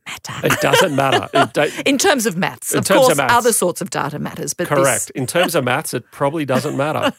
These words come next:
Speaker 1: <laughs>
Speaker 2: But now this basis of comparison. So what are you comparing to? So really good data and really good questions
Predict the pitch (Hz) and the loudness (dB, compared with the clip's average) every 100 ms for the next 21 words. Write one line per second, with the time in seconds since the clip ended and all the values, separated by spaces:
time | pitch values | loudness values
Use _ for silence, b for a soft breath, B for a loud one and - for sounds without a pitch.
0 | - 202 - 240 254 180 175 202 262 262 | -4 -6 -6 -8 -4 -2 0 2 2 0
1 | 226 - 170 165 - 127 127 - 131 - | -2 0 0 0 0 -4 -6 -8 -8 -8
2 | - 127 131 - - - - _ - 156 | -4 -2 0 -4 -8 -14 -20 _ -8 -4
3 | 139 165 214 226 214 180 151 - 160 160 | 0 0 0 0 0 -2 -4 0 2 4
4 | 147 135 110 - 165 135 - - _ _ | 2 0 -2 -2 -2 -2 -4 -14 _ _
5 | _ _ _ - 156 139 139 202 285 262 | _ _ _ -4 0 2 4 2 2 2
6 | 147 120 107 110 110 131 127 123 151 156 | 2 0 0 -2 0 0 2 2 2 2
7 | 117 101 - 175 175 - - - - | -2 -4 0 0 0 -6 -10 -12 -14